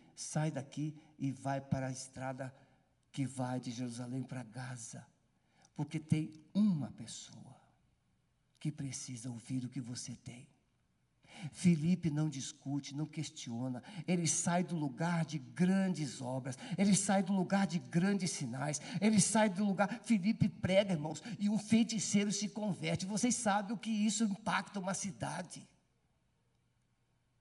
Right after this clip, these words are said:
O feiticeiro agora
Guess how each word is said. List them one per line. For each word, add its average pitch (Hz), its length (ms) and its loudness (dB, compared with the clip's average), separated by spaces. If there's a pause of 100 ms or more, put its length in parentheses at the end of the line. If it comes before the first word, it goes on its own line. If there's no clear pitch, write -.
(880)
O 220 100 4
feiticeiro 240 720 2
agora 214 500 4